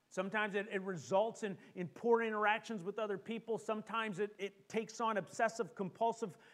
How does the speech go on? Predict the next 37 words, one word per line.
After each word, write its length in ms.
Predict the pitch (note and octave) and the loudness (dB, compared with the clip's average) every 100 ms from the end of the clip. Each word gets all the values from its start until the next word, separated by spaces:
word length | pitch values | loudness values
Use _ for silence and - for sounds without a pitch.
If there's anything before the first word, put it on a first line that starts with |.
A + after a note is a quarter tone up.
| - | -4
behaviors 600 | A3 D#3+ G#3 A#3+ G3 G#3+ | -2 0 0 0 -2 -4
for 160 | - G#3+ | -4 -4
yourself 640 | F#3+ F3 - A#3 A#3+ - | -4 -4 6 8 8 6
or 160 | G3+ E3 | 2 0
addictive 400 | C#3 B3 B3 F#3+ A#3 | 0 -4 -4 -2 0
behaviors 560 | G#3 G#3+ F#3+ A3+ A3 - - - | 0 0 -2 -4 -6 -10 -20 -8
because 320 | A3 - A3+ A3+ | -6 -2 -2 -2
it's 120 | - | -6
just 220 | B3+ - | -8 0
like 240 | A#3 - | 0 0
there, 160 | A#3 G#3 - | -4 -6 -4
there's 180 | G3+ | -6
so 460 | - - D4 C4+ C#4 | -8 -4 -2 0 -2
much 380 | A#3+ G#3 G#3 - | 2 0 0 -8
stuff. 460 | - - C4+ - - - _ _ _ _ _ _ _ _ _ _ _ _ _ _ _ _ | -10 -6 -4 -4 -10 -20 _ _ _ _ _ _ _ _ _ _ _ _ _ _ _ _
And 80 | G#3+ | 0
I 40 | |
want 160 | C#4 D4+ | 0 0
you 80 | E4 | 0
to 60 | |
know 40 | B3+ | 0
that 120 | A#3 | 2
we 100 | A3+ | 0
live 400 | G#3+ G#3+ C#4 D4+ C4+ | 0 2 2 0 -4
in 140 | A#3+ | -8
a 100 | A3 - | -8 -12
culture 480 | - A3 A3+ - E3+ | -6 -4 -4 -8 -8
that 220 | E3+ - | -8 -12
pushes 460 | - A#3+ - G#3 D3 | -12 -10 -8 -8 -8
more 460 | E3 F3+ G3 G3 G3 | -8 -4 0 0 -2
upon 320 | D#3+ - F3+ | -6 -6 -6
us 140 | D#3+ - | -6 -4
all 160 | E3 | -6
the 100 | D3+ | -6
time, 340 | - D#3 C#3+ C#3 _ _ _ _ _ _ _ _ _ _ _ - | -10 -12 -12 -16 _ _ _ _ _ _ _ _ _ _ _ 2
both 160 | A3 G#3+ B3+ | 2 0 -8
explicitly 960 | - - C#4 C#4 C#4+ A#3+ B3 B3 B3 | -10 -8 -2 -2 -4 -6 -4 -4 -6